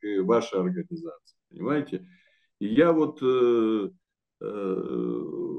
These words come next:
беспокоюсь в этой связи об, о тех организациях, которые работают в регионах, вот, где положение очень сложное, в отличие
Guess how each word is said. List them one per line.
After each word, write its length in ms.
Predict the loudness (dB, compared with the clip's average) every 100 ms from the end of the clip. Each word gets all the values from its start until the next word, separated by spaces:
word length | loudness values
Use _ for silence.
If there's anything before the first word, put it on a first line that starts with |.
| -10 -16 -20 -12
беспокоюсь 680 | -10 0 0 6 6 6 4
в 40 |
этой 200 | 4 4
связи 380 | 4 2 6 6
об, 280 | 6 4 0 0 0 -4 -6
о 120 | -6
тех 280 | 4 4 6
организациях, 680 | 0 -2 2 2 2 -6 -4
которые 400 | 0 2 4 2
работают 480 | 2 0 0 -2 0
в 40 |
регионах, 680 | -4 -2 2 2 2 -4 -12 _ _ _ _ _ _ _ _ _
вот, 200 | -14 -14
где 180 | -6 -4
положение 560 | 0 2 4 4 4 4
очень 420 | 4 2 -2 -10
сложное, 540 | -8 -4 -4 -4 -6
в 60 | -4
отличие 760 | -2 -4 -6 -2 0 0 -2